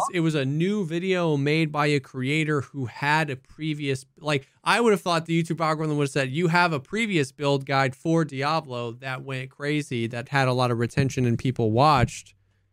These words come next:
Speaker 2: That's, well, that is surprising, honestly.
Speaker 1: Yeah. And and then people are like, "Oh, well, you know, uh,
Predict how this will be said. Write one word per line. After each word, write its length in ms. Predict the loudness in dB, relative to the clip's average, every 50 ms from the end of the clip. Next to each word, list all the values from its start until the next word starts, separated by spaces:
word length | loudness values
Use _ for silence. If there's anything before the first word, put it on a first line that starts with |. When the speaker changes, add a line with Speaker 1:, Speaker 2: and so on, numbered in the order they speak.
| _ _ _ _ _ _ _ _ _ _ _ _ _ _ _ _ _ _ -4
Speaker 2:
That's, 600 | 0 2 4 4 4 2 0 -4 -10 -12 -14 -16 -14
well, 280 | -10 -4 -2 -2 0
that 260 | 2 4 4 4 4 4
is 200 | 2 2 0 0
surprising, 640 | -4 -8 -6 -4 -2 0 0 0 -2 -4 -12 -14 -8
honestly. 540 | -4 -2 -2 -2 -4 -6 -8 -8 -6 -8 -8 -12 _ _ _ _ _ _ _ _ _ _ _ _
Speaker 1:
Yeah. 240 | -2 0 2 2 0 -2 -4 _ _ _ _ _
And 320 | -2 0 0 0 -2 -4 -6 _ _ _ _ _ _ _ _
and 120 | -2 0
then 100 | 0 -2
people 260 | 0 -2 -2 0 2 0
are 100 | 2 4
like, 220 | 4 2 2 2
"Oh, 200 | 2 4 4 4
well, 120 | 2 0
you 140 | 0 0 0
know, 460 | 0 2 2 2 2 2 2 2 2
uh, 400 | 2 2 2 2 2 2 0 -2